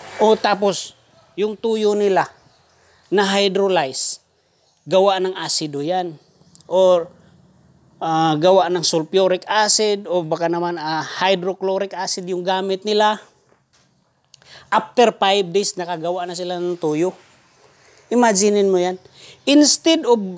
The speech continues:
ah, using koji, yung naturally na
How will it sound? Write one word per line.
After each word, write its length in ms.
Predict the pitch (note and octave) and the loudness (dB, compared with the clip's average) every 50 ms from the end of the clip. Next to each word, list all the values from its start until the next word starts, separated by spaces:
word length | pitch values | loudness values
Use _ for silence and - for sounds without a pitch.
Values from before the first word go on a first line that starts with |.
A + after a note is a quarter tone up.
| F3 - _ _ _ _ _ _ _ - | -16 -20 _ _ _ _ _ _ _ -8
ah, 160 | - G3 G#3 G#3 | -4 -2 0 0
using 600 | A3 B3+ D#4 D#4+ D#4+ D4 - - C4+ B3+ B3 B3 - | 2 4 4 4 4 4 2 2 0 -2 -2 -4 -2
koji, 520 | - D#4 F4 F4 B3 D#3 D3 E3+ D#3+ D#3+ - - - _ _ _ _ _ _ _ _ _ _ - | 2 4 4 4 4 2 0 -2 -2 -4 -8 -14 -20 _ _ _ _ _ _ _ _ _ _ -6
yung 280 | G#3 A#3 A#3+ B3 B3 | -4 -4 -2 -2 -2
naturally 720 | B3 B3 B3 - - - B3+ A#3 A#3 A3+ A3 G#3 F#3+ G3+ - - - - - - - - - - - - - - - | -2 -2 -2 -2 0 0 2 4 4 2 2 2 2 0 -2 -4 -16 -20 -20 -20 -20 -20 -20 -20 -20 -20 -20 -12 -6
na 800 | F#3 G3+ G#3 G3 F#3+ F#3 F#3 F3+ F3 F3 E3+ E3 E3+ E3+ E3+ F3 | -2 0 2 2 2 2 2 0 0 -2 -2 -4 -4 -6 -6 -10